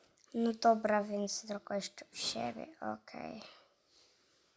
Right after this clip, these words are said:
Może sobie coś zjem. Z mojej starej szafy.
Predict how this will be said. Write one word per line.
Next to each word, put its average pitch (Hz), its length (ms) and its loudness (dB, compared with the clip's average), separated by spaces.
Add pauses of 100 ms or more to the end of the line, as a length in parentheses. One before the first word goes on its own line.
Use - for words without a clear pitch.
(360)
Może 233 360 2
sobie 233 300 -4
coś - 260 -10
zjem. 233 460 -6 (1400)
Z - 240 -12
mojej 220 240 -4
starej 240 560 -10
szafy. - 540 -12